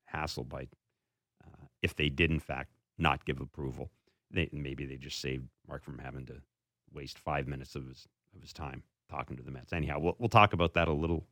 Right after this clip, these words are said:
a little later on, 'cause the Mets G M story. The Mets have been turned down. The, uh, I'll tell you what, Bark, the Mets have been turned down more often than I got turned down for my grade twelve grad date. Like, I'm not, not even close. And believe me, I got, I got turned down a lot.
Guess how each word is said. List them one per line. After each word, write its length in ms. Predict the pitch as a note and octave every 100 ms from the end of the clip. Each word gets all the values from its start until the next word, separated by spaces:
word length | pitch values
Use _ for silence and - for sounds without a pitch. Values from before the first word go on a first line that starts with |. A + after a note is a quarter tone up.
| -
a 20 |
little 300 | E2 E2+ E2+
later 320 | D#2+ D2+ C#2+ C2
on, 140 | C#2 _ _ -
'cause 100 | F#2+
the 60 | D#2+
Mets 260 | F#2 A2 -
G 180 | F2+
M 120 | E2 D#2+
story. 200 | D2+ D#2
The 60 |
Mets 180 | A2+ D3
have 60 | G2+
been 120 | E2+
turned 260 | - F#2+ F2
down. 300 | F2 E2 - - _ _ _ -
The, 160 | A#2 C3+
uh, 100 | A2 - A#2+
I'll 80 | A2+
tell 160 | C#3+
you 80 | B2
what, 120 | G2+ -
Bark, 240 | - A2+ -
the 60 |
Mets 200 | G#2+ D3+
have 80 | C3
been 140 | B2 G#2+
turned 260 | A#2+ A2
down 240 | G#2+ G2+ F#2+
more 220 | G2 G2+
often 220 | G#2 F#2+
than 80 | F#2
I 120 | G2
got 220 | F#2 F2
turned 240 | G#2 F2+ E2+
down 160 | E2
for 80 | E2+
my 100 | E2+
grade 300 | D#2+ F2+ E2+
twelve 340 | F#2+ F2 D#2+ - - _ _ _ _ -
grad 260 | G2 E2+
date. 240 | D2+ B1 - _ _ _ -
Like, 120 | E2+
I'm 200 | G2+ G#2+
not, 260 | A#2 A2
not 260 | G#2 A#2 A2
even 120 | F2
close. 400 | - G#2 C#2+ - - _ _ -
And 80 | E2+
believe 240 | F#2+ F#2+
me, 100 | D2+
I 100 | F2+
got, 160 | F#2+ D#2 _ _ _ _ _ _ _ -
I 240 | - _ -
got 120 | B2 -
turned 200 | A2 F#2+
down 180 | F#2
a 80 | E2
lot. 320 | F2+ F#2 -